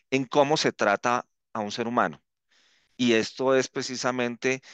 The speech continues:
lo que nos lleva a entender que este es un con-, tema complejo, que está interconectado con otros temas, y tenemos que partir de que, a pesar de todas esas realidades, este es un derecho humano, y es un derecho humano que,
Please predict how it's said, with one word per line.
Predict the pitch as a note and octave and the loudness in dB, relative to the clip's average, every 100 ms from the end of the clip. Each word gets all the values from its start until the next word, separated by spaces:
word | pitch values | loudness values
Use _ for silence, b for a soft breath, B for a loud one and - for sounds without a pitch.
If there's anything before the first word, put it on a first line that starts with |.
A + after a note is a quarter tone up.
| B _ | B _
lo | A2+ | -12
que | - | -6
nos | F#2+ | -4
lleva | F#2 F2+ | 0 0
a | |
entender | A2 B2 G#2 F2 | 0 -2 -2 -2
que | - | -4
este | G#2+ A#2+ | -10 -10
es | |
un | B2 | -10
con-, | A#2 A#2+ | -10 -10
tema | A2+ A#2 A#2 | -2 -2 -2
complejo, | - G2+ F2+ F#2 F#2 B2 | -6 -10 -4 -2 -2 -6
que | A2 | -10
está | - | -10
interconectado | F2+ G#2 G2 A2 F2+ F2 F2 | -8 -8 -6 -8 -6 0 0
con | G2 G#2+ | 0 -6
otros | E2 F#2+ - | -8 -10 -2
temas, | A#2+ A#2+ D3 B B - | -2 0 -6 B B -14
y | A#2+ | -6
tenemos | G#2 F2+ G2+ | -4 -4 -4
que | B2 | -6
partir | - A#2+ - C3+ A#2+ B B B | -2 -2 -2 -2 -4 B B B
de | - | -18
que, | - F#2+ - _ - | -6 -6 -6 _ -10
a | G2+ | -6
pesar | F#2 - A#2 A#2 | -4 0 0 0
de | D3+ | -4
todas | C#3+ E3 D#3 D3+ | 0 4 4 4
esas | D3 D3 | 0 -2
realidades, | C#3+ C3 G2 G2 - | 0 0 2 0 0
este | B2 B2 | -8 -14
es | |
un | C3 | -8
derecho | A#2+ A2+ A2 B2 | -2 -2 -2 -4
humano, | G#2 E2 B2+ _ B B B | -4 -4 -8 _ B B B
y | C3+ | 0
es | B2 | 0
un | C#3+ | 2
derecho | D3+ D3 C#3+ E3 E3 - | 4 4 2 -2 -4 -6
humano | B2 G#2+ G#2 C3 - | -2 0 0 -4 -4
que, | D3 C#3+ | 0 0